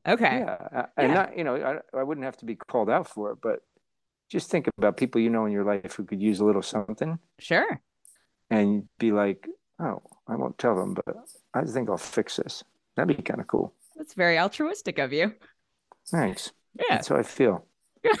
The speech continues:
Speaker 1: No, no, that's, that's a, that's probably a better answer than I would be like, "I would like to fly places or teleport," or <laughs>
Speaker 2: I mean, I would love that too, but
Speaker 1: <laughs> Yeah,
Speaker 2: that's
Speaker 1: yeah.
Speaker 2: not,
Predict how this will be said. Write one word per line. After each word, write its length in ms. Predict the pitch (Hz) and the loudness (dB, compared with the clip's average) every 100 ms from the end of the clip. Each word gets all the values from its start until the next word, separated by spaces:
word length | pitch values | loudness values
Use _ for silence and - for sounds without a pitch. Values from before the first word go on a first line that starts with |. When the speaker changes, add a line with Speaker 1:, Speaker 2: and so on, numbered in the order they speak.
| - 294 | -2 -6
Speaker 1:
No, 180 | 311 294 | 2 4
no, 180 | 220 226 | 6 4
that's, 240 | 226 240 - | 4 0 0
that's 180 | 208 214 | -2 0
a, 120 | 196 | -4
that's 180 | 175 170 | -4 -4
probably 220 | 180 160 | -2 -2
a 20 | |
better 180 | 143 139 | -2 -2
answer 180 | 135 131 | -4 -4
than 100 | 135 | -4
I 80 | 131 | -4
would 120 | 131 | -4
be 80 | 120 | -4
like, 180 | 131 - | -6 0
"I 160 | 277 269 | 2 2
would 120 | 170 | 2
like 220 | 208 226 | 0 0
to 180 | - 233 | -6 -8
fly 340 | - - 247 | -8 -2 -2
places 480 | 262 185 131 - 123 | 0 -2 -2 -4 -6
or 220 | - 156 | -2 -2
teleport," 680 | 160 - 196 147 131 131 - - | -2 -2 -2 -2 -2 -2 -4 0
or 180 | 208 - _ _ | 0 0 _ _
<laughs> 320 | _ _ 233 - | _ _ -6 4
Speaker 2:
I 60 | |
mean, 100 | 330 | 6
I 60 | 277 | 8
would 120 | 175 | 6
love 140 | 165 | 6
that 220 | - 120 262 | 4 2 2
too, 240 | - 160 | 2 2
but 160 | 151 226 | 0 2
Speaker 1:
<laughs> 20 | |
Yeah, 180 | 247 - | 2 2
Speaker 2:
that's 60 | |
Speaker 1:
yeah. 120 | - | 0
Speaker 2:
not, 120 | - | 0